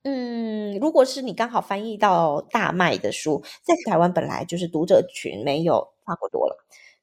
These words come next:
但是在法国就是很容易卖上十万本、二十万本的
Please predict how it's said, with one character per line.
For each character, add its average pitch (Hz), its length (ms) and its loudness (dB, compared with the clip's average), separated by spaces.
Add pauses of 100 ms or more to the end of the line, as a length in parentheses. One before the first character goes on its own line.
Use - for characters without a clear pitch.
(120)
但 233 180 -2
是 196 120 -4
在 196 160 2
法 202 180 0
国 147 180 2
就 147 160 -6
是 214 120 -4
很 165 180 0
容 156 160 -2
易 196 80 -2
卖 180 240 -2
上 160 320 -4
十 - 300 -2
万 170 280 2
本、 80 240 -2
二 202 160 0
十 - 160 -6
万 139 220 -2
本 - 160 -6
的 - 640 -10